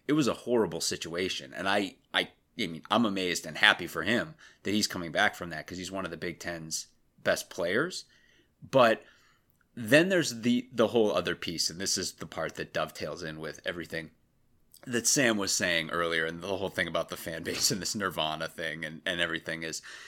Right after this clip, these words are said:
in the moment, when it happened, we were wa-, we were all watching football. And I think the, we immediately looked and we were like, "This changes the complexion of the game." And <laughs>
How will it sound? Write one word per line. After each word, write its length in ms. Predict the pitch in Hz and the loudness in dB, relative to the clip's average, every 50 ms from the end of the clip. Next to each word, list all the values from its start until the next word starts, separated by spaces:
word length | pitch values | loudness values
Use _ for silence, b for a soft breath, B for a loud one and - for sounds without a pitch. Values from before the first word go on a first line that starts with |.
| B B B B B B B B B _ _ - | B B B B B B B B B _ _ 2
in 180 | 170 190 220 220 | 4 6 6 8
the 100 | 202 160 | 6 6
moment, 500 | 131 123 123 113 98 87 80 80 - - _ _ _ _ _ - | 4 4 4 2 2 0 -2 -6 -8 -10 _ _ _ _ _ -12
when 260 | - 98 104 120 123 | -4 2 2 4 4
it 100 | 117 - | 4 2
happened, 640 | - - 120 120 117 117 85 78 80 82 82 - - _ _ - 98 | 4 6 6 6 6 4 0 -10 -12 -12 -14 -16 -20 _ _ -6 0
we 160 | 101 135 170 | 2 4 4
were 200 | 170 135 120 110 | 4 4 2 2
wa-, 380 | 101 92 87 87 101 101 - - | 0 -2 -2 0 2 0 2 2
we 120 | 113 131 | 4 6
were 80 | 147 117 | 8 8
all 100 | 92 90 | 8 6
watching 280 | 90 92 90 - 90 87 | 4 2 2 0 -4 -6
football. 580 | - - 143 - - 58 50 50 50 - - _ _ - | -2 -2 -2 -2 -4 -10 -10 -12 -14 -18 -20 _ _ 2
And 500 | 110 104 101 98 95 95 92 90 87 - b b b b b b b | 4 4 4 4 2 0 -2 -4 -8 -10 b b b b b b b
I 80 | 113 | -4
think 400 | 117 113 113 101 98 90 - - - b b b b b _ _ | 0 2 2 2 0 -2 -6 -10 -16 b b b b b _ _
the, 800 | - 113 101 101 117 113 110 110 110 107 107 104 101 101 98 - _ _ _ _ _ _ _ _ _ _ _ _ - | -10 -6 -2 2 4 6 6 6 4 2 2 0 0 -2 -4 -8 _ _ _ _ _ _ _ _ _ _ _ _ -12
we 320 | 143 123 104 110 131 143 | -12 -6 0 4 6 8
immediately 400 | 143 135 139 139 139 127 113 117 | 8 10 8 8 8 8 4 4
looked 260 | 113 117 147 175 - | 6 6 6 6 4
and 80 | 127 113 | 2 2
we 80 | 110 107 | 2 2
were 60 | 104 | 4
like, 240 | 104 98 95 - - | 4 2 2 0 0
"This 320 | 92 120 151 - - - | 2 4 4 4 4 2
changes 640 | - - - - 120 107 98 90 95 92 87 - | 2 0 0 2 2 0 0 0 0 -2 -2 -2
the 140 | - - 90 | -4 -6 -8
complexion 580 | - - 92 82 - 127 127 127 - - 110 95 | -6 -6 -6 -2 0 2 2 2 2 -2 -2 -2
of 100 | 87 80 | -6 -8
the 80 | - | -10
game." 520 | 80 78 98 113 160 165 104 55 55 62 - _ _ _ - | -10 -4 -2 0 0 0 0 -4 -8 -16 -20 _ _ _ 0
And 500 | 107 104 104 101 98 95 92 95 92 - B B B B B | 2 4 4 4 4 2 0 -4 -8 -10 B B B B B
<laughs> 220 | B B B B | B B B B